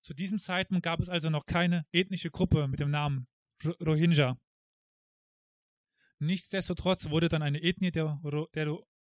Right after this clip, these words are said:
der Rohingyas konstruiert. Seit den neunzehnhundertfünfzigern erklärten sich die Muslime im Norden von Arakan zu Rohingyas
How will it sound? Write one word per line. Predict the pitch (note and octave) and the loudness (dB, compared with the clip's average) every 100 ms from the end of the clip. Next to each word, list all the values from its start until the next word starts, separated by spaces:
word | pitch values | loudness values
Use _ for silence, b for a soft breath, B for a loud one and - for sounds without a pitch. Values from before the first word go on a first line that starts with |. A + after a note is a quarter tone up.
| - | -8
der | D#3 | -4
Rohingyas | D#3 E3 G3 F3+ - | 0 2 2 0 0
konstruiert. | E3+ - - F3+ C3+ - _ _ _ _ _ _ _ _ _ _ _ _ | 0 0 -4 -2 -4 -6 _ _ _ _ _ _ _ _ _ _ _ _
Seit | - E3+ | 0 2
den | F3 | 4
neunzehnhundertfünfzigern | F3 F3 D3+ F#3 G3+ - G#3 G3+ F#3 | 4 2 2 2 2 0 0 2 2
erklärten | E3+ D#3 D#3+ D#3+ F3+ F#3 | -2 -6 -4 -2 0 2
sich | F3+ - | 2 0
die | D#3+ D#3 F#3+ - | -2 -2 -8 -10
Muslime | D3+ - F#3+ F#3 | -8 2 2 4
im | F3 D3+ | 0 2
Norden | E3 F#3 E3 C#3+ | 4 4 2 0
von | E3 | -4
Arakan | D#3+ E3+ - E3+ E3 C#3+ | -2 -2 0 2 2 0
zu | - F#3+ D3 B2+ - _ _ | 2 2 2 -2 -20 _ _
Rohingyas | D3+ C#3+ E3 D3+ E3 D3 C3+ B2+ | -4 0 2 2 2 2 0 -4